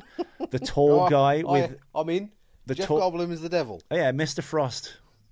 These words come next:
Speaker 2: It's
Speaker 1: I
Speaker 2: ni-,
Speaker 1: am
Speaker 2: it's a
Speaker 1: in.
Speaker 2: nineteen ninety film.
Speaker 1: Oh, tremendous.
Speaker 2: Uh, there's a film called The Tall Guy where he plays this,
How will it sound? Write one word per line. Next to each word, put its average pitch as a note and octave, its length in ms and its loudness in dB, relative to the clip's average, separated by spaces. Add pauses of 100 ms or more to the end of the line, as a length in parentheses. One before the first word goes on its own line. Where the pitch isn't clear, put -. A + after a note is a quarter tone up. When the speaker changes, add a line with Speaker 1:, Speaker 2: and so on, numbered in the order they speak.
(120)
Speaker 2:
It's - 220 -10
Speaker 1:
I B2 100 -4
Speaker 2:
ni-, C3+ 80 -2
Speaker 1:
am A#2 100 -4
Speaker 2:
it's C3+ 200 -6
a D3 40 -2
Speaker 1:
in. C#3 80 -2
Speaker 2:
nineteen D#3 520 -4
ninety C#3 340 -8
film. G2+ 440 -8 (880)
Speaker 1:
Oh, E2 260 -10
tremendous. D2+ 560 -20 (120)
Speaker 2:
Uh, C3 280 0
there's C#3 160 -4
a C3+ 40 -2
film D3+ 340 -2
called D3 280 -2
The C3 60 -6
Tall D3+ 400 -2
Guy D#3 440 -2
where C#3 160 -10
he C3 60 -6
plays C3+ 380 -4
this, B2+ 240 -6